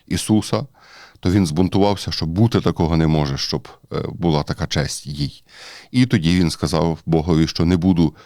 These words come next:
служити. Отож, вся історія з гріхопадінням, е, з відходом Люцифера, з падінням Люцифера з неба до пекла, з утворенням пекла взагалі як такого, е, вона пов'язана саме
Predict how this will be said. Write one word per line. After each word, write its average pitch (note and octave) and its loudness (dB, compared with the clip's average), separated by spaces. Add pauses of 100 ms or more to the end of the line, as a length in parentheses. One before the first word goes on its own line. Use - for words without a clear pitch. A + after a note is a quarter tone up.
служити. F2+ 0 (360)
Отож, B2 0
вся - 0
історія A2 2
з E2 0
гріхопадінням, E2+ 2 (680)
е, - -6
з D#2+ -2
відходом G#2 4
Люцифера, E2 0
з - -10
падінням G2+ 2
Люцифера E2 0
з D#2+ -6
неба D#2 0
до E2 -2
пекла, E2+ -2 (360)
з F#2 -2
утворенням G#2+ 2
пекла D#2 -4
взагалі D2 -2
як D2+ -4
такого, F2 -2 (560)
е, D#2+ 0
вона F2+ 2
пов'язана D#2 -2
саме G2+ 0